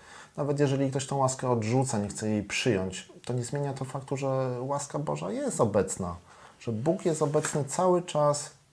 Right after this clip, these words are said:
przy nas, w naszym otoczeniu, w naszej rzeczywistości,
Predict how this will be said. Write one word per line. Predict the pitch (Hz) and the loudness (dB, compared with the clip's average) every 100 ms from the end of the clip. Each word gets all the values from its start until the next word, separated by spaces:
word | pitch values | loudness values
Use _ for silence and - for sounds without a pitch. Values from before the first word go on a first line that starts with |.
| _ _ _ | _ _ _
przy | - - 104 | -2 4 4
nas, | 87 - - - _ - - - | 4 -4 -14 -18 _ -20 -20 -6
w | |
naszym | 117 113 123 117 110 - - - | -4 0 2 2 0 -10 -20 -14
otoczeniu, | 104 120 123 127 110 85 | -2 0 4 6 6 2
w | 92 | -2
naszej | 101 107 107 | -2 0 -2
rzeczywistości, | 101 95 107 110 - 120 117 - 85 | -2 -4 -2 -2 -2 -2 -2 -8 -10